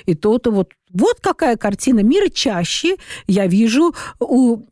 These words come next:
так называемого поколения нормопатов. На мой взгляд, это самая тяжелая патология. А вот ваш друг, который,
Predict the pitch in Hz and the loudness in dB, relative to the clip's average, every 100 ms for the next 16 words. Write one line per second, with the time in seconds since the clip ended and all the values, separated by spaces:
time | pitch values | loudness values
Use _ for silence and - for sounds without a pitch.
0 | - - _ 226 220 233 208 220 269 277 | -16 -16 _ -4 0 0 2 0 2 2
1 | 262 233 208 220 208 196 233 247 233 208 | 2 0 -2 -4 0 2 2 4 4 2
2 | 196 190 - 151 - - - - _ _ | 2 0 -2 -8 -8 -18 -20 -20 _ _
3 | _ _ _ 175 180 254 254 214 165 180 | _ _ _ 0 2 2 2 0 0 -2
4 | 175 - 214 214 202 185 185 170 147 - | -4 -2 0 0 0 -2 0 0 -2 -6
5 | - 123 139 127 135 82 - - 175 190 | -8 -6 -4 -6 -6 -8 -10 -6 -4 -2
6 | 208 208 175 202 330 - 165 156 190 185 | -2 -2 -2 0 0 0 -6 0 0 2
7 | 170 | 0